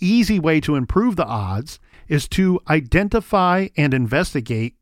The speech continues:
any child sex offenders living in Boulder in nineteen ninety-six. To further narrow the field,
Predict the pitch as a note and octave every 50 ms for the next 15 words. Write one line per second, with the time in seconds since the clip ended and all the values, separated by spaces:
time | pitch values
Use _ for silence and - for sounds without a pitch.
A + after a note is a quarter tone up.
0 | - - D#3 E3+ F3 F#3 G3 F#3 - - - D#3+ C#3+ C#3+ D3 D3+ C#3+ - - F#3
1 | F#3+ - - D3+ C#3 - C3 A2+ A2+ A2+ B2 B2+ - A#2 A2+ A#2+ C3 C#3 C3+ D#3
2 | D3+ D3+ C#3+ C3+ A2+ G2+ B2+ A#2+ A#2+ A#2+ A#2+ B2+ B2 B2+ C3+ C#3 _ - B2 B2
3 | A2+ G#2+ A2 A2+ A2+ - - C3 A#2+ A#2 G#2+ G2 G2 G2 G2 G#2+ - - - F#3
4 | E3 A2+ - _ - - - - _ _ _ _ _ _ _ _ _ - - -
5 | - - - D#3+ - - - A3 A3+ A#3+ A3 A#3 A#3 A3 F3 E3 E3+ F3+ F3+ F3+
6 | F#3 F#3 F3+ E3 D3 C#3+ - - - G#3+ G#3+ F3+ C3 A2+ A2 A2+